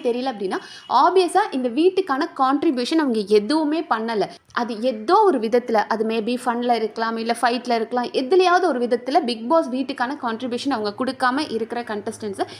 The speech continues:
ரெண்டு பேரை சொல்லுங்க அப்படின்னு பிக் பாஸ் சொன்னாரு. ஆனால் நிறைய பேர் எடுத்துக்கிட்டோம் அப்படின்னா, தங்களுக்கு யார் யார் கூடலாம் ஃபைட் இருந்தது, அந்த ஃபைட்டுக்கு எதனால காரணம் அப்படின்ற ஒரு காரணத்தை சொல்லி,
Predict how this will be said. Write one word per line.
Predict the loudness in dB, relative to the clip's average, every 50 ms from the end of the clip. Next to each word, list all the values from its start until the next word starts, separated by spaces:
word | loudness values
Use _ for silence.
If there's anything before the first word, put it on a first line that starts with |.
| -10 -6 -2
ரெண்டு | 2 2 2 2 2
பேரை | -2 -2 -2 -2 -4
சொல்லுங்க | -6 -6 -6 -4 -4 -4 -4 -6 -6 -4 -2
அப்படின்னு | -2 -2 -2 -2 -2 0 0
பிக் | -2 -2 -6 -6
பாஸ் | -6 -6 -4 -4
சொன்னாரு. | -6 -6 -6 -6 -8 -12 -18 -20 -20 -20 -20 -14 -8
ஆனால் | -4 -2 0 2 2 2 2 0 -4
நிறைய | -6 -6 -4 0 0 0 2 2 0 0
பேர் | 0 -2 -2 0
எடுத்துக்கிட்டோம் | -2 -4 -4 -6 -12 -8 -6 -6 -6 -6 -6 -8
அப்படின்னா, | -8 -4 -2 -2 0 0 0 0 0 -2 -2 -2
தங்களுக்கு | 0 4 4 6 6 6 4 4 4 0
யார் | 0 2 2 2 2 2
யார் | 2 0 0
கூடலாம் | 0 -2 0 0 0 0 0 0
ஃபைட் | 0 0 0 -2 -4 -8
இருந்தது, | -8 -4 -4 -2 -2 -2 -2 -4 -8 -20 -18 -6
அந்த | -4 2 4 4 4 4 4 2
ஃபைட்டுக்கு | 2 2 2 -2 -4 -2 -2 -2 -2
எதனால | 0 2 2 2 2 2 0
காரணம் | 2 0 0 2 2 0 -2 -2 0 0
அப்படின்ற | 0 2 4 6 4 6 6 4 0
ஒரு | -2 -2
காரணத்தை | -2 -2 2 2 2 2 0 -4 -4 -6
சொல்லி, | -6 -4 -2 -2 -2